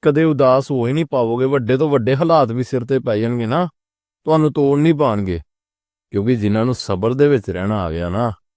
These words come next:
ਆਪਣੇ ਮਾਲਕ ਦੀ ਰਜ਼ਾ ਦੇ ਵਿੱਚ ਰਹਿਣਾ ਆ ਗਿਆ, ਉਹਨੂੰ ਫਿਰ ਕਿਸੇ ਗੱਲ ਦੀ ਕੋਈ ਪਰਵਾਹ ਨਹੀਂ ਹੁੰਦੀ। ਉਹਦੇ ਤੇ ਨਾ ਹੀ ਕੋਈ ਸਮਾਂ ਹਾਵੀ ਹੋ ਸਕਦਾ, ਨਾ ਹੀ ਉਹਨੂੰ ਕੋਈ ਫਰਕ ਪੈਂਦਾ, ਕੋਈ ਆਵੇ ਕੋਈ ਜਾਵੇ, ਕਿਉਂਕਿ ਉਹਨੂੰ ਪਤਾ ਹੁੰਦਾ ਕਿ ਦੁਨੀਆ ਭਾਵੇਂ ਲੱਖ ਧੋਖਾ ਕਰ ਜਾਵੇ,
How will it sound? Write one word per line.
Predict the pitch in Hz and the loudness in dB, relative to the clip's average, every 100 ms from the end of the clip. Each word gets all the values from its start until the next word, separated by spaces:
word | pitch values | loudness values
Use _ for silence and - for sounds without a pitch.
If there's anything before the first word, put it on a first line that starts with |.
| _ - | _ -10
ਆਪਣੇ | 98 101 110 | -6 -2 0
ਮਾਲਕ | 104 101 95 | 2 0 0
ਦੀ | 104 104 | 0 0
ਰਜ਼ਾ | 101 139 | 2 2
ਦੇ | 143 | 2
ਵਿੱਚ | 139 117 | 0 0
ਰਹਿਣਾ | 98 92 104 95 | -4 -4 -4 -4
ਆ | 82 | -4
ਗਿਆ, | 80 76 - _ _ _ _ _ | -6 -8 -12 _ _ _ _ _
ਉਹਨੂੰ | 131 156 180 | 0 2 4
ਫਿਰ | 151 160 151 | 2 -2 -2
ਕਿਸੇ | 151 185 170 | 0 2 4
ਗੱਲ | 143 123 | 2 2
ਦੀ | 127 | 0
ਕੋਈ | 127 123 | 0 -2
ਪਰਵਾਹ | 113 113 104 101 | -2 -4 -4 -2
ਨਹੀਂ | 113 | -2
ਹੁੰਦੀ। | 110 95 92 107 131 139 _ _ _ _ | 0 -2 -2 -2 -4 -6 _ _ _ _
ਉਹਦੇ | 113 127 143 | -2 2 2
ਤੇ | 147 | 2
ਨਾ | 135 120 120 | 2 2 0
ਹੀ | 127 | 0
ਕੋਈ | 135 131 | 0 -2
ਸਮਾਂ | - 113 120 143 | -2 -4 0 0
ਹਾਵੀ | 147 131 123 | 2 2 2
ਹੋ | 139 120 | 2 0
ਸਕਦਾ, | - 104 120 135 | -2 -2 0 0
ਨਾ | 127 123 | 0 2
ਹੀ | 127 | 2
ਉਹਨੂੰ | 123 120 | 2 0
ਕੋਈ | 123 | -2
ਫਰਕ | - 95 107 | -2 -4 -2
ਪੈਂਦਾ, | 113 110 110 113 | -2 -2 0 0
ਕੋਈ | 120 107 | 0 0
ਆਵੇ | 98 95 104 | 0 0 -2
ਕੋਈ | 110 104 | -2 -2
ਜਾਵੇ, | 95 87 92 113 147 _ _ _ - | -2 -4 -2 -2 -4 _ _ _ -4
ਕਿਉਂਕਿ | 101 107 | -2 2
ਉਹਨੂੰ | 127 123 110 | 2 2 0
ਪਤਾ | 104 98 123 | -2 0 0
ਹੁੰਦਾ | 107 95 110 | 0 0 0
ਕਿ | 120 | 0
ਦੁਨੀਆ | 104 98 107 113 | 0 -2 0 -2
ਭਾਵੇਂ | 120 104 101 | -2 -2 0
ਲੱਖ | 101 120 - 127 | 0 -2 -2 0
ਧੋਖਾ | 139 - 101 | 0 0 -4
ਕਰ | 95 95 | -2 -4
ਜਾਵੇ, | 87 92 90 | -4 -4 -4